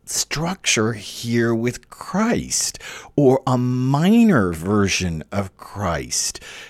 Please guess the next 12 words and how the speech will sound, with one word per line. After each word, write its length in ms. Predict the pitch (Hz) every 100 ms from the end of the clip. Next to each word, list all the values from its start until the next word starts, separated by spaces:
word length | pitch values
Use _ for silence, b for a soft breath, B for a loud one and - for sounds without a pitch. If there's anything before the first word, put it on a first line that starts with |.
| B _
Weird 840 | 113 - 110 143 180 214 220 220 175
resonances 920 | 147 180 170 185 135 120 120 95 87
running 640 | 92 123 143 131 95 85
right 280 | 92 127 180 - _
there 420 | 185 165 98 71 b _
with 280 | 113 - -
Virgil's 560 | 139 170 175 180 170 -
personal 600 | - 151 175 - 151 151 139
harrowing 720 | - - 151 143 143 135 -
of 180 | 104 127
hell. 500 | - 107 104 78 - - _ _ _ _ _ _ _
Four, 460 | 180 180 76 -